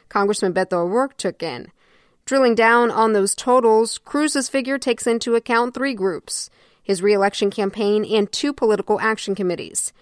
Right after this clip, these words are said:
whereas O'Rourke, who's sworn off pac money, just has the one campaign account. So, an impressive haul, and he is exciting his base.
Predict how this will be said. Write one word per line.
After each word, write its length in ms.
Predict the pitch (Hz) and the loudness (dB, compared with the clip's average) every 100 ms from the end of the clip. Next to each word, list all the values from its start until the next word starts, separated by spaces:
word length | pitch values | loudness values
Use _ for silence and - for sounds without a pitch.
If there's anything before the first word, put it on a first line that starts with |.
| _ _ _ | _ _ _
whereas 260 | 196 185 180 | 0 2 2
O'Rourke, 520 | 180 220 240 233 - | 2 4 6 4 2
who's 200 | 220 214 | -2 -2
sworn 340 | - 220 226 | 0 2 4
off 240 | 208 247 - | 6 4 2
pac 280 | 208 185 185 | -2 0 0
money, 360 | 185 185 214 - _ _ _ | 0 0 -4 -8 _ _ _
just 300 | - 269 - | 0 0 2
has 280 | 254 220 214 | 2 2 2
the 100 | 220 | 2
one 240 | 214 214 | 2 0
campaign 440 | 214 180 196 214 185 | -2 -4 -2 -2 -2
account. 540 | 170 156 151 - - _ | -2 -8 -8 -12 -20 _
So, 360 | - 269 247 - _ _ - | -2 0 0 -4 _ _ -2
an 80 | 220 | 0
impressive 420 | 220 262 247 277 | 2 0 2 0
haul, 340 | 262 196 277 - | 2 2 0 -2
and 180 | 202 208 | -2 -2
he 220 | 240 202 | -4 0
is 140 | 254 | 0
exciting 420 | 247 - 226 208 196 | 0 0 2 2 2
his 160 | 180 | 0
base. 560 | 233 240 170 - - | 0 0 0 -4 -8